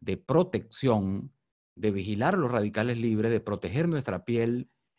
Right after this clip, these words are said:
y la parte nutricional, ¿no? Pues eso me recuerda que anteriormente, específicamente el, el webinar pasado, el ocho de octubre,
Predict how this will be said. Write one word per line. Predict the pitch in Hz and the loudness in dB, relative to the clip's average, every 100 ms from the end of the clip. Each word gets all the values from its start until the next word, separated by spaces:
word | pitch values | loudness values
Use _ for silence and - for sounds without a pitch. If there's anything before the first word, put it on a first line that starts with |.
| _ | _
y | 113 117 | -6 -4
la | 107 123 | -2 0
parte | 156 165 123 | -2 0 -2
nutricional, | 107 104 95 101 82 78 76 82 | -2 -4 -8 -6 -6 -8 -10 -8
¿no? | 131 233 - _ _ _ _ _ _ _ | -6 -6 -8 _ _ _ _ _ _ _
Pues | 151 160 160 - - | 4 4 2 -8 -4
eso | 127 160 233 | 0 4 8
me | 233 | 8
recuerda | 180 113 117 123 135 147 147 | 8 4 4 4 4 0 0
que | 117 104 98 64 - - | 0 2 0 -4 -8 -10
anteriormente, | 107 104 104 143 143 139 127 110 | -8 -4 0 2 2 2 2 -2
específicamente | - 92 104 - 101 98 110 110 135 | -4 -6 -6 -4 -2 -2 -2 -2 0
el, | 104 78 - | -2 -4 -8
el | 76 | -10
webinar | - 104 233 107 98 | -4 -2 0 0 -2
pasado, | - 92 113 113 120 | -4 -2 2 2 2
el | 104 | 0
ocho | 101 120 | -2 -2
de | 110 | -2
octubre, | 110 110 110 117 120 | -2 -2 0 -2 -4